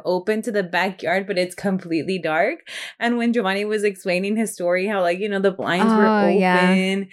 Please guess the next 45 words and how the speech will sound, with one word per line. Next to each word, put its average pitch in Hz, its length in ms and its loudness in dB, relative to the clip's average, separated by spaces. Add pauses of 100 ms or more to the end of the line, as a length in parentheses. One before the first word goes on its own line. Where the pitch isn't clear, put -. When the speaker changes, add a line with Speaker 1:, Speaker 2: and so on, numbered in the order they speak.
(260)
Speaker 1:
and 269 160 -4
I'm 269 140 -4
like, 226 360 0
"Oh, 226 240 -2
hey." 254 760 -2
I'm 247 180 0
like, 254 160 0
"I'm 226 140 -2
not 359 120 2
even 349 180 -2
gonna 226 200 0
look 190 280 -2
over 202 240 2
there." 311 1300 0
<laughs> - 160 -4 (720)
I'm 254 160 0
like, 247 140 0
Speaker 2:
Let 254 80 4
me 285 140 4
find 277 280 2
out 254 160 4
you're 233 120 4
in 233 120 4
the 233 60 4
Speaker 1:
"Absolutely." 226 80 -4
Speaker 2:
closet, 226 400 2
<laughs> - 220 0
amiga. 359 460 2 (580)
Speaker 1:
<laughs> 339 720 -2 (460)
I'm 277 240 -2
like, 277 680 -4
tonight 240 280 0
I'm 247 60 -4
gonna 254 100 -4
be 233 40 -4
like, 214 160 -2
"Carlos, 269 380 -4
make 226 180 -4
sure 226 240 -2 (100)
all 247 140 -2
the 294 100 2
doors 226 220 -2
are 208 80 -2
locked." 156 340 -4
<laughs> 269 920 0